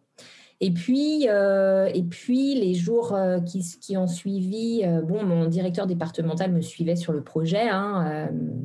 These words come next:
me faisait, euh, bénéficier même d'un congé de formation, euh, et cetera. Et puis, ce sent-, enfin, le, le sentiment que c'était pas ça.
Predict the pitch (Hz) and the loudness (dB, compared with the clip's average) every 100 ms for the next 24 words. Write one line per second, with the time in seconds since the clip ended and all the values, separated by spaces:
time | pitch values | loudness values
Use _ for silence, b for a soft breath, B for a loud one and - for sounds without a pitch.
0 | - 160 - 160 165 160 156 147 165 160 | -8 -10 -8 -2 0 0 -2 -6 -6 -8
1 | - - 180 170 147 - 170 170 - 170 | -6 -2 0 0 -2 -4 -2 -2 -2 -4
2 | 156 151 - 190 208 196 160 160 170 - | -4 -8 -6 -4 -2 -2 -2 -4 -10 -12
3 | - 160 170 247 B B B B B B | -6 -2 -2 -4 B B B B B B
4 | B 175 170 208 233 233 208 175 190 175 | B -4 -4 -2 -2 0 -2 -2 -2 -4
5 | - 175 175 175 175 196 175 208 175 214 | -4 0 2 4 2 0 -2 -6 -4 -2
6 | 220 240 196 180 175 190 175 185 180 | -2 -2 -2 -2 -2 -2 -2 -2 -2